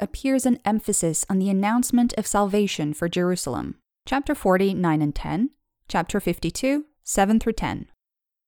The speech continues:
Two themes surround or envelop the material of Isaiah forty to fifty-five,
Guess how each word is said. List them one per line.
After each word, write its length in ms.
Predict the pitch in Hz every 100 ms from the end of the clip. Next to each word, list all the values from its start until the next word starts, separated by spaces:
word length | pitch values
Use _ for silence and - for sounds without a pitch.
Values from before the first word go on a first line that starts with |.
| _ _ _ _ _
Two 240 | - 311
themes 520 | 339 - 254 240 190 170
surround 600 | - 226 220 220 233 226
or 160 | 208 202
envelop 520 | 190 185 170 156 -
the 80 | 165
material 600 | 165 - 202 196 190 -
of 100 | 170
Isaiah 480 | 160 160 185 208
forty 480 | 220 - 175 175 180
to 80 | 180
fifty-five, 920 | - 151 - - 202 170 80 - -